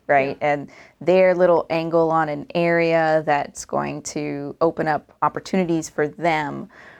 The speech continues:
Speaker 1: Um, I don't know how natural that is for everybody. Uh, what would you say to somebody who's,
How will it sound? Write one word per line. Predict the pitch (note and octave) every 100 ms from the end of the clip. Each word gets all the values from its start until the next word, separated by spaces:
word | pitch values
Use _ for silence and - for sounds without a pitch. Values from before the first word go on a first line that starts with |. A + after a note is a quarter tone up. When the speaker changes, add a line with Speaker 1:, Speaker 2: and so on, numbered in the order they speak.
| - -
Speaker 1:
Um, | C3 G2 - - - - - - A3 G#3+ _ _ _ _ _
I | -
don't | F#3
know | F3+
how | F3 E3+ D#3
natural | D#3 D#3+ - F3
that | E3
is | D#3+ D#3+
for | - F3
everybody. | D#3 F3 F3+ F#3+ G#3 A3+ B3+ B3 _ _ _ _ -
Uh, | E3 E3
what | F3 F#3
would | G3+
you | F#3+
say | F#3 E3+
to | E3
somebody | E3 E3 D#3 D#3 D3+
who's, | D#3 D3+ C#3+ -